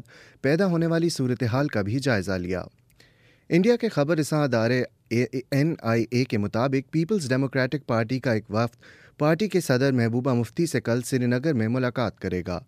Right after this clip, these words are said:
دوسری جانب، حزب اختلاف کی جماعت انڈین نیشنل کانگریس کے پندرہ رکنی وفد نے آج پارٹی کے زیر حراست رہنماؤں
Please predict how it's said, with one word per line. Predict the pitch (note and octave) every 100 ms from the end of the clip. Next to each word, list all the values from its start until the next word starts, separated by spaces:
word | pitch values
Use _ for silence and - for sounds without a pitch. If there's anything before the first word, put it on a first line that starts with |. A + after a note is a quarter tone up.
| _ - _
دوسری | G#2 G2 G2+
جانب، | G2 G2+ C#3 B2+
حزب | A2 C3
اختلاف | B2 A#2+ A#2 B2
کی | -
جماعت | G#2 G#2 A2 B2 -
انڈین | B2 C#3 B2+
نیشنل | A2+ - A#2+
کانگریس | A2 A2+ C#3+ E3+ -
کے | G#2+ - - - _
پندرہ | E3+ F#3+ A#3
رکنی | G3+ E3+ F3 D3
وفد | A#2+ C3+ -
نے | A2 A#2
آج | B2 - -
پارٹی | C3 D3 F3
کے | C#3+
زیر | A#2+ B2 A2+
حراست | A2+ A2+ B2+ G#2+
رہنماؤں | G2+ G#2 G2+ A#2 C3+